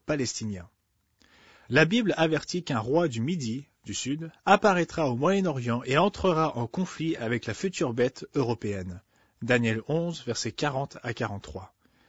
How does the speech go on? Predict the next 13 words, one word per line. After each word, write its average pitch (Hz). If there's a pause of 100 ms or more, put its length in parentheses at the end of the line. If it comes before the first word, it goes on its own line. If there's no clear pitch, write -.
(380)
L'effritement 151
des 113
anciens 185
liens 135
arabes 139
au 113
Moyen-Orient 123
et 143
les 143
nouveaux 196
accords 131
avec 104
Israël 120